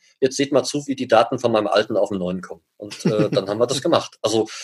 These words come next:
Speaker 1: ähm, das heißt, es gab auch Dinge, die waren aufschiebbar und die Kunden haben das wirklich stark auch aufgeschoben. Ja. Und,
Speaker 2: Ja.
Speaker 1: ähm, insofern, ja, muss ich sagen, ist super. Aber nein, du kannst dann da jetzt anzufangen mit, mit Videoservice und Piep-, na,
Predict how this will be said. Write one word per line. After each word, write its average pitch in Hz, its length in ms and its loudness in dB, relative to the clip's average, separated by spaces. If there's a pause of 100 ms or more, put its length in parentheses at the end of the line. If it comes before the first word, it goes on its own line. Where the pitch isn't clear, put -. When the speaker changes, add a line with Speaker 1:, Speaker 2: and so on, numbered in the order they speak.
(180)
Speaker 1:
ähm, 120 460 4
das 127 140 0
heißt, 139 160 4
es 139 140 0
gab - 160 4
auch 139 160 0
Dinge, 147 240 0
die 131 120 -2
waren 123 200 6
aufschiebbar 120 880 4
und 135 180 -6
die 135 60 -10
Kunden 151 400 -2
haben 135 160 2
das - 240 -2 (360)
wirklich - 460 0
stark 117 380 4
auch - 120 0
aufgeschoben. - 640 0 (120)
Ja. 87 80 -14 (140)
Und, 110 280 -6
Speaker 2:
Ja. 104 320 4
Speaker 1:
ähm, 104 240 -2
insofern, 123 600 2 (760)
ja, 131 380 4
muss 117 160 -8
ich 117 80 -8
sagen, 120 300 4
ist 117 100 -6
super. 143 420 2
Aber 120 300 6 (300)
nein, 127 180 2
du 113 80 0
kannst 127 300 -2
dann 120 380 2 (340)
da 113 120 6
jetzt 120 180 2
anzufangen 120 560 0
mit, 117 220 -2
mit 113 260 -4
Videoservice 120 920 4
und 107 160 -4
Piep-, - 280 -8
na, 110 100 -6